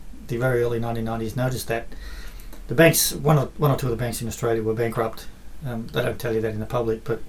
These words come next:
we know they were because, because a number of bank managers in those banks approached us to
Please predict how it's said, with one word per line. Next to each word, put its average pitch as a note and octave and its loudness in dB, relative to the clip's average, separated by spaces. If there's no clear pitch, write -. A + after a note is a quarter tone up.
we C3 -2
know A#2 0
they A2 0
were A#2+ 2
because, A2 0
because A2+ 0
a A2+ 0
number A2+ -2
of G#2 -2
bank A#2 -2
managers A2 -4
in C3 -2
those A2 -2
banks A2 -4
approached B2 0
us A2 -2
to - -2